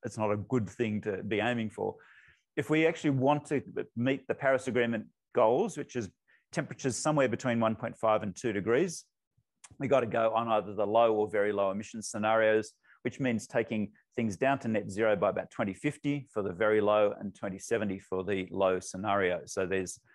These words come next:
um, one point five degrees is consistent with taking to net zero roughly by twenty fifty. Really importantly, um, you, we ac-, then have to actually go below zero. So to keep temperatures down,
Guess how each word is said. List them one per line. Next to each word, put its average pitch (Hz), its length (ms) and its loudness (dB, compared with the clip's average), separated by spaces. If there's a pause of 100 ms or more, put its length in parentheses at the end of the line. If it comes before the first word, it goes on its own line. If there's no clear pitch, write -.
(340)
um, 95 200 0
one 104 300 -2
point - 220 -6
five 101 240 2
degrees 104 480 0
is 104 140 -14
consistent 95 500 -14
with 95 160 -6
taking 92 500 -8 (200)
to 107 80 -4
net 92 200 -4
zero 92 220 -4
roughly 87 360 -2
by 87 120 -8
twenty 85 260 -12
fifty. - 560 -12 (800)
Really 156 280 6
importantly, 135 840 2
um, 123 300 2 (100)
you, 117 480 0
we 123 180 2
ac-, 123 120 -2 (100)
then 135 240 0
have 135 220 -6
to 107 100 -2
actually 101 240 -6
go 101 180 2
below 101 380 2 (100)
zero. 85 360 -6 (240)
So 117 240 2
to 110 200 -10
keep - 340 -4
temperatures 113 480 -8
down, 143 400 0